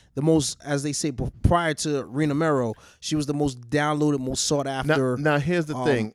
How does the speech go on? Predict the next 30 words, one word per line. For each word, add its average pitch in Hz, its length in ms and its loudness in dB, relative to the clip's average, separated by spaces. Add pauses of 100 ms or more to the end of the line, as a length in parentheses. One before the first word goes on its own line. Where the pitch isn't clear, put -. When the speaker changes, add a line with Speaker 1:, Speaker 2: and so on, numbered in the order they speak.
Speaker 1:
personality 139 560 -2
on 127 140 -4
the 123 80 -4
net. 143 220 -2
Speaker 2:
It's - 100 -16
funny 175 320 -2
you 160 80 -6
bring 143 180 -2
up 123 80 -6
Rena 123 220 -2
Mero 120 320 -2
'cause 113 160 -10
her 151 200 -4
and 120 180 -6
Sable 127 460 -6
start 113 220 -6
at 107 120 -4
the 107 60 -16
same 107 300 -4
time, 117 300 -4
but 92 100 -10
Sable 127 380 -4
gets 113 260 -8
in 110 60 -6
the 104 80 -6
ring 101 240 -4
and 92 100 -8
she 104 200 -8
doesn't. 85 360 -10 (680)
Speaker 1:
Right. 107 380 -12